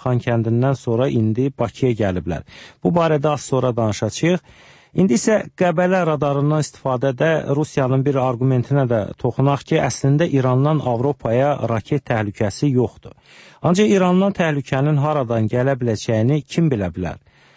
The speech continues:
Azad Avropa Azadlıq radiolarının müxbiri Parnaz Azima İrana xəstə anasını görməyə getmişdi. İranda pasportunu əlindən aldılar. Səkkiz aydır İrandan buraxmırdılar, üstəlik tuturdular ki,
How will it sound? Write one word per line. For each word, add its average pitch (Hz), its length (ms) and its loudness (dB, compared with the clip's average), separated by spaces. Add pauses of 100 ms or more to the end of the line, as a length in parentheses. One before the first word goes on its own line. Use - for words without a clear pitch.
(260)
Azad 208 260 2
Avropa 190 420 0
Azadlıq 156 460 0
radiolarının 131 540 2
müxbiri 127 600 0
Parnaz 131 600 0
Azima 139 560 2
İrana 127 480 2
xəstə - 380 -4
anasını 135 420 0
görməyə 120 540 0
getmişdi. - 520 -4 (380)
İranda 175 400 2
pasportunu 143 640 -2
əlindən 123 520 0
aldılar. 92 440 -6 (300)
Səkkiz 180 420 -2
aydır 156 300 2
İrandan 139 400 2
buraxmırdılar, 131 720 -2
üstəlik 135 380 0
tuturdular 120 560 0
ki, 160 180 -2